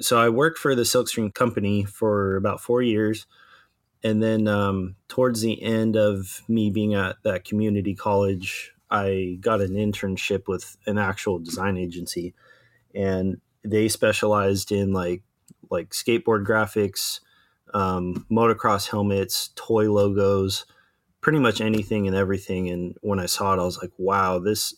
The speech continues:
like, I wanna do this kind of work." So, you know, the unfortunate, uh, you know, I had a pretty shitty <laughs> portfolio at the time, um, but, uh, as most of us do when we're starting out. But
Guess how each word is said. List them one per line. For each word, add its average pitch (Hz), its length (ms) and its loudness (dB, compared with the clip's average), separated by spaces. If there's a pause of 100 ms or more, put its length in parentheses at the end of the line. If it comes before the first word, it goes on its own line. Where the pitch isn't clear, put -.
like, 95 260 -2
I 104 120 2
wanna 98 320 0 (480)
do 104 120 0
this - 240 0
kind 90 220 -6
of 82 60 -10
work." 90 300 -6 (680)
So, 101 560 2 (380)
you 104 100 -2
know, 95 220 0 (140)
the 95 300 0 (440)
unfortunate, 117 540 2
uh, 123 300 2
you 123 280 0
know, 113 120 4
I 107 80 4
had 120 180 4
a 101 160 2 (220)
pretty 113 200 2
shitty 113 360 2
<laughs> - 240 -4
portfolio 110 640 4
at 101 120 0
the - 80 -20
time, 98 420 0 (200)
um, 90 480 -2 (320)
but, 101 300 0
uh, 92 220 2 (220)
as 98 200 0
most 101 300 0
of 95 80 -2
us 95 160 0
do 92 140 -2
when 92 120 -2
we're 92 80 -4
starting 87 380 -4
out. 92 200 -6 (440)
But 98 320 4